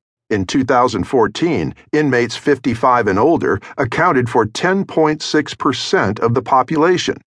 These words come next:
an increase from six point four percent in two thousand. The Obama administration is trying to overhaul the criminal justice system by allowing prisoners who meet certain criteria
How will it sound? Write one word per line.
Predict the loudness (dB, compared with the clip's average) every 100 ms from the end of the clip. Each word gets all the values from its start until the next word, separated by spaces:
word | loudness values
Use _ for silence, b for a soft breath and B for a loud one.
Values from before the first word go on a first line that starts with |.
| _ _ -2
an | 0 0 0
increase | 2 0 -2 -4 -4 -6
from | -2 0 0
six | 0 -2 -2
point | -4 -2 -2 -2
four | 0 2 2
percent | -2 -4 -4 -4 -6 -14 B B
in | -4 -4
two | -4 -4
thousand. | -2 0 2 0 -6 -14 -20 _ _ _ _ _ _ _ _ _ _ _ _ _ _ _ _ _ _ _ _ -2
The | 2
Obama | 2 4 4 4 0
administration | 0 0 -2 -2 0 0 0 0
is | -2
trying | 0 2 2 2
to | 0 2
overhaul | 2 2 0 0 0
the | -2
criminal | 0 0 0 0
justice | 0 0 0 -6 -4
system | -4 -4 -4 -4 -6 _ _ _
by | 0 2
allowing | 4 4 4 2 0
prisoners | 0 0 0 0 0 0
who | -2
meet | 0 0 0
certain | 0 0 -2
criteria | -2 -2 -2 -2 0 0 0